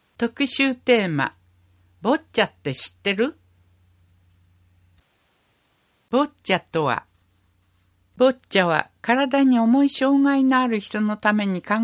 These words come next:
え出された競技で、パラリンピックの正式種目です。障害のある人もない人も、年齢にも関係なく、みんなで楽しめます。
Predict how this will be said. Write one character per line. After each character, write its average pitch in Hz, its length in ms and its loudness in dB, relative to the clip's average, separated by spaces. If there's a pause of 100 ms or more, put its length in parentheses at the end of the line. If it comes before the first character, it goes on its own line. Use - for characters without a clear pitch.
(120)
え 240 160 0
出 220 120 2
さ 214 160 -2
れ 190 120 -2
た 151 160 -2
競 165 300 -2
技 139 200 -2
で、 139 220 0 (480)
パ 240 100 4
ラ 294 180 0
リ 277 140 0
ン 269 120 2
ピ 254 120 -2
ッ 247 180 -4
ク 185 100 -4
の 170 160 -4
正 262 280 0
式 247 360 -2
種 214 140 -4
目 147 300 -6
で 120 160 -6
す。 - 240 -14 (880)
障 285 400 4
害 269 240 4
の 240 180 4
あ 254 100 0
る 277 140 -2
人 202 240 -4
も 165 160 -2
な 196 220 0
い 175 100 -4
人 160 240 -4
も、 147 240 -2 (220)
年 247 300 2
齢 240 240 4
に 233 140 2
も 180 260 -2
関 180 240 0
係 170 240 -2
な 160 200 -2
く、 143 260 -6 (280)
み 226 140 0
ん 285 100 4
な 285 140 4
で 185 140 -4
楽 170 320 -4
し - 160 -8
め 165 140 -2
ま 135 240 -6
す。 - 300 -18